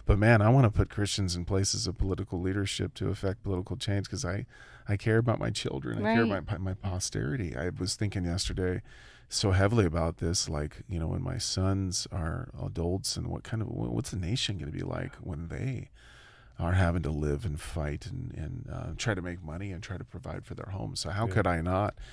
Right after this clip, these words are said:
Speaker 1: get involved in this for their sake? And not
Speaker 2: Right.
Speaker 1: only the sake of your family, but for everybody else. How
Speaker 2: Right.
Speaker 1: could we not do it?
Speaker 2: Yeah.
Speaker 1: It's just, it's not conceptually hard to, to gr-, wrap your mind around
Speaker 2: Right.
Speaker 1: these things.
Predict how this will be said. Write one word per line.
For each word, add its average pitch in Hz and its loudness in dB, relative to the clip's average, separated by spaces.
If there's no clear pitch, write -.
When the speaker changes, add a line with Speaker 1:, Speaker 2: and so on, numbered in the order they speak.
Speaker 1:
get 101 0
involved 92 -2
in 76 -4
this 78 -2
for - -8
their 98 -4
sake? - -4
And 110 -4
not - 6
Speaker 2:
Right. - 2
Speaker 1:
only 98 -2
the - -8
sake 85 -6
of - -12
your - -8
family, 101 -2
but 87 -6
for 98 -8
everybody 104 -8
else. - -8
How 180 -2
Speaker 2:
Right. 185 2
Speaker 1:
could 135 0
we 95 -2
not 101 -4
do 123 2
it? - 0
Speaker 2:
Yeah. 165 -2
Speaker 1:
It's - 2
just, - 2
it's - 0
not 175 2
conceptually - 0
hard 98 0
to, - -8
to 127 -8
gr-, - -8
wrap - -6
your - -6
mind 80 -8
around - -8
Speaker 2:
Right. 101 0
Speaker 1:
these - -4
things. - -10